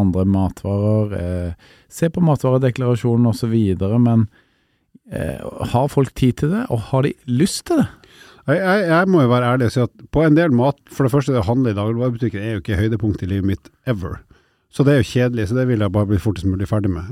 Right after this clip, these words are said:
Speaker 2: Og så er det massevis av de tingene jeg kjøper som jeg ikke har noe sånn preferanse for. Altså, kjøper jeg en pakke med sukker, så er det ett fett for meg hvordan den ser ut, eller, ikke sant? Så, men hvis det da står et eller annet på den pakka av de varene jeg ikke bryr meg om, som er veldig mange,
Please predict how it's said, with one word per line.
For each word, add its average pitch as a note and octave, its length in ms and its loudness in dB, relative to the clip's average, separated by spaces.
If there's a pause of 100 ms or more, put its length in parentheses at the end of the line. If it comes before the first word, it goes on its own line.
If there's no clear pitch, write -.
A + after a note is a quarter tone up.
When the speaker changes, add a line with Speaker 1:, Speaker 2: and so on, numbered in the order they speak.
Speaker 2:
Og B2 100 2
så - 180 0 (580)
er D3+ 100 4
det A#2+ 80 4
massevis B2+ 480 2
av A2 80 0
de G#2+ 80 0
tingene A#2+ 320 0
jeg A2+ 140 -2
kjøper C3+ 240 -2
som G#2+ 100 -2
jeg G2 140 -4
ikke F#2+ 100 -4
har A2 240 -4
noe F2 80 -4
sånn F#2 180 -6
preferanse G#2+ 640 -4
for. G2 220 -6
Altså, G2+ 220 -4 (100)
kjøper A#2+ 380 -2
jeg G2+ 80 -2
en F2 100 -4
pakke G#2 240 -4
med F#2+ 160 0
sukker, A2+ 400 -4
så G#2+ 160 -4
er G#2+ 160 -2
det G#2 80 -2 (160)
ett - 160 -8
fett - 240 -8
for A2+ 80 -6
meg A2 160 0
hvordan F#2 240 -2
den G2 160 0 (340)
ser A2+ 380 0
ut, G2+ 240 -4
eller, F#2 380 -4 (640)
ikke A2+ 80 -4
sant? D3+ 160 2
Så, C#3 100 -2
men C3 220 6
hvis B2 160 2
det C3 80 2
da C3 160 4
står C3+ 260 0
et E3+ 140 0 (140)
eller A#2+ 160 6
annet C3 100 2
på A#2+ 100 -2
den B2 140 2
pakka D3 320 -2 (140)
av A2 100 0
de A2+ 80 6
varene A2 400 4
jeg G2+ 140 0
ikke G#2+ 100 2
bryr D3+ 160 6
meg G3 120 6
om, G#2 120 2
som A2+ 160 -2
er A2+ 240 2
veldig A2+ 240 2
mange, D3 320 4